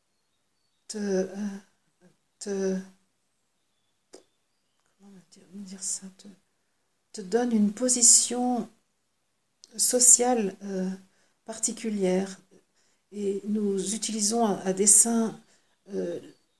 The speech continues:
l'analogie avec le mariage, car il s'agit, vois-tu, de passer le, de l'état de demoiselle à l'état de dame. La demoiselle est encore un peu une enfant,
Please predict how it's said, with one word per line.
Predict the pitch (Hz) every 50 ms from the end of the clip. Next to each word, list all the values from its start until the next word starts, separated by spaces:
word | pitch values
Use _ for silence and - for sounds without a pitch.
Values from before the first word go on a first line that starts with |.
| _ _ _ _ _ -
l'analogie | 185 208 220 220 220 214 202 196 202 202 214 247 226
avec | 196 196 196 - -
le | 202
mariage, | 190 196 196 202 202 190 190 202 220 240 240 - -
car | - 208 208 214 233 247 240 - - _ _ _ _ _
il | 214 202
s'agit, | - - 208 202 202 220 226 226
vois-tu, | 220 196 196 196 196 - - 247
de | 208 196
passer | 190 - 214 214 - - 233 226
le, | 202 196 196 196 - - 202 185 180 185
de | 180 190
l'état | 190 220 220 - 226 208
de | 190 175
demoiselle | 175 214 214 208 202 202 185 180 190 202 214 226 233
à | 180 190
l'état | 185 190 190 190 220
de | 196 185 190
dame. | 185 185 175 180 175 175 175 185 190 - - _ _ _ _ _ _ _ _ _ _ _ _ _ _ _ _ _ _ _ _ _ _ _ _ _ _ _ _ _ _ _ _ _ _ _ _ _ _ _ _ _ _ _ _ _ _ _ _ _ _ _ _ _ _ _ _ _ _ _ _ -
La | 196 190
demoiselle | 185 208 202 202 208 208 190 185 202 220 233 233 226 196
est | - 180 185 190 196
encore | 196 - - 220 208
un | 202 202
peu | 208 - - 208 202 196 196 190 185 180 185 - _ _ _ _ _ _ _ _ _ _ _ _ _ _ _ _ _ _ _ -
une | 202 196 196
enfant, | 196 202 196 - - - - 214 240 277 -